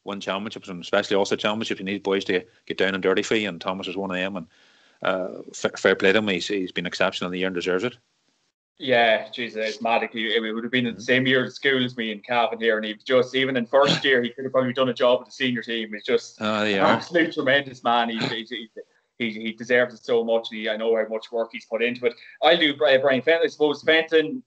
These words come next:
Speaker 2: what can we say, lads? Complete footballer, probably the best footballer of current crop at the minute. <sighs> Like, look at what, the five All-Stars now.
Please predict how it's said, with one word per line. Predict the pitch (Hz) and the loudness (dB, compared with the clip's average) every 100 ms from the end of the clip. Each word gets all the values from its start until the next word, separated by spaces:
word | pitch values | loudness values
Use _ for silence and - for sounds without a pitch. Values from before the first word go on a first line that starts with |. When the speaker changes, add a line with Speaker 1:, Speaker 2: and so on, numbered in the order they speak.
| - - - | -6 -6 -4
Speaker 2:
what | 143 147 | 2 2
can | - | 2
we | 123 | -6
say, | 110 123 139 | 2 2 4
lads? | 131 120 - | 4 2 0
Complete | - 110 - 135 | -18 -8 -6 2
footballer, | 131 131 127 120 | 2 2 0 2
probably | 123 117 | 0 -2
the | 113 | 0
best | 120 - | 0 0
footballer | 120 - 117 110 | -8 2 4 4
of | - - _ - - _ | 0 -20 _ -20 -20 _
current | - 131 127 | 4 4 4
crop | 127 135 127 | 2 0 2
at | |
the | 123 | -2
minute. | 120 120 113 - - _ _ _ _ _ | 2 2 0 -4 -20 _ _ _ _ _
<sighs> | - - - - | -18 -16 -18 -14
Like, | 110 - | -12 -4
look | 113 | -4
at | 107 | -2
what, | 113 107 | 0 -2
the | |
five | - 123 120 | 2 4 6
All-Stars | 123 127 120 120 117 117 | 6 4 4 4 4 2
now. | 117 | 2